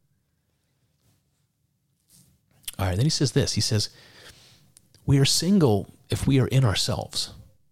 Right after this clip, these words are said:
but communal in relation to what is outside of us. But if we are outside of ourselves, then we are single and selfish in the communal." All right, so it's confusing. There's, there's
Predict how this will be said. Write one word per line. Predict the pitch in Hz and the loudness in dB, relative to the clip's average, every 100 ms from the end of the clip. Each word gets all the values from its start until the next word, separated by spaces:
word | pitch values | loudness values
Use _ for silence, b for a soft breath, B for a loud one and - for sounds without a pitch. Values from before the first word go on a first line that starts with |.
| _ _ | _ _
but | - - | -10 -4
communal | - 123 170 214 120 | 2 4 6 6 4
in | 110 | 4
relation | 117 113 127 - 117 | 2 4 2 2 2
to | 107 | 2
what | 110 | 0
is | 101 | 0
outside | 98 101 - 131 127 107 | -4 -4 -2 0 2 2
of | |
us. | - - - - _ _ _ _ _ _ _ _ _ _ _ _ _ _ _ | -2 -6 -8 -10 _ _ _ _ _ _ _ _ _ _ _ _ _ _ _
But | - | -4
if | 123 | -2
we | 185 | 0
are | 170 | 2
outside | 156 - - 147 | 2 0 0 2
of | 127 | 2
ourselves, | 95 - - 170 - - - - - - _ _ _ _ _ _ _ _ _ _ _ _ _ - | 2 0 0 2 0 -2 -4 -6 -8 -20 _ _ _ _ _ _ _ _ _ _ _ _ _ -2
then | 123 | 2
we | 123 | 4
are | 113 | 4
single | - - 151 165 139 | 2 0 2 2 2
and | 113 | 0
selfish | - - 139 147 110 - | 0 2 2 2 0 0
in | 110 | -2
the | 101 | -2
communal." | - 98 127 156 - - - _ _ _ _ _ _ _ _ _ _ _ _ _ _ _ 107 | -2 2 4 4 2 -8 -20 _ _ _ _ _ _ _ _ _ _ _ _ _ _ _ -8
All | |
right, | 98 | -6
so | - | -6
it's | 98 - | -6 -4
confusing. | 113 131 131 107 101 | -2 2 2 2 0
There's, | 95 - | -2 -2
there's | 71 85 - | -4 -2 -4